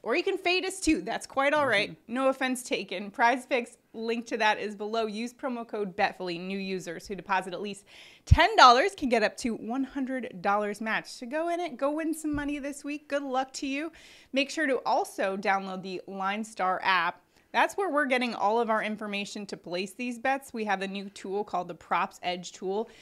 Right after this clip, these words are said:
Speaker 1: It gives you the best edge in terms of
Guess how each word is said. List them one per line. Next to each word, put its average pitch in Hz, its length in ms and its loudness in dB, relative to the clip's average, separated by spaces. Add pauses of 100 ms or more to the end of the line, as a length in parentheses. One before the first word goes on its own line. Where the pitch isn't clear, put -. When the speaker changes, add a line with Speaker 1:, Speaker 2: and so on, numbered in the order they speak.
(260)
Speaker 1:
It 233 160 -2
gives 233 240 -2
you 233 260 -2
the 208 140 0
best 202 580 2
edge 208 300 0
in 196 160 -6
terms 196 480 -8
of 185 420 -2